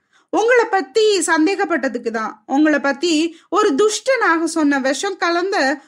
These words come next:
பொய்களை நம்புனதுக்கு தான்" அப்படின்னு மனம் திறந்து சொன்னா சிவகாமி. அப்போ லேசா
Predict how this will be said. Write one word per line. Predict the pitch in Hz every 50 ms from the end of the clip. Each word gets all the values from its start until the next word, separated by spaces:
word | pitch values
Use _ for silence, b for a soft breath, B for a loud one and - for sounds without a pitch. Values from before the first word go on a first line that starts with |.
| B B -
பொய்களை | 339 370 403 453 453 453 440 349 294
நம்புனதுக்கு | 269 262 262 269 294 359 440 403 370 262 262 240 - 240
தான்" | 240 233 240 254 240 214
அப்படின்னு | 226 226 233 277 262 269 320
மனம் | 285 247 233 226 262 330 381 370
திறந்து | 381 311 277 254 269 311 302
சொன்னா | - 285 240 226 233 294
சிவகாமி. | 349 - 277 226 214 214 208 208 202 - - _ _ _ _ _ _ _ _ _ _ _ _ -
அப்போ | 311 349 370 427 415
லேசா | 381 392 415 453 508 508 494 494 466